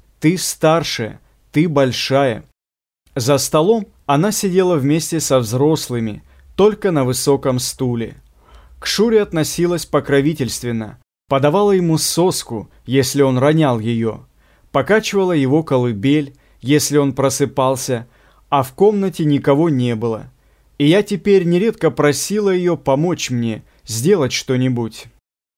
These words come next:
"Зоя, принеси пеленку", говорила я, "дай, пожалуйста, чашку". Или: "Ну-ка, Зоя, помоги мне убрать, убери книжку, поставь стул на место". Она делала все очень охотно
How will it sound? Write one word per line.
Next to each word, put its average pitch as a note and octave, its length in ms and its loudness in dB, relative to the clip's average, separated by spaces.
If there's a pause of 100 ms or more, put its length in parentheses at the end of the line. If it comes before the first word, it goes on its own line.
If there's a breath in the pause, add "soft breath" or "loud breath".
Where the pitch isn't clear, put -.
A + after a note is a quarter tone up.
(180)
"Зоя, B2 500 0 (300)
принеси F3 440 2
пеленку", A#2+ 640 0 (100)
говорила C3+ 460 2
я, A#2 320 -4 (300)
"дай, G#3 220 2
пожалуйста, C3+ 600 0
чашку". A#2+ 560 -2 (280)
Или: E3+ 360 0 (400)
"Ну-ка, D3 380 0
Зоя, C3 400 2 (240)
помоги G#3+ 360 0
мне C3+ 180 2
убрать, C3+ 500 -2 (320)
убери F#3 320 2
книжку, C#3 580 -2 (200)
поставь D#3 400 0
стул C3+ 300 -2
на C#3 120 0
место". A#2 500 -2 (560)
Она D#3+ 240 2
делала F3+ 440 2
все D#3 240 -2
очень D#3+ 460 -2
охотно B2+ 600 -2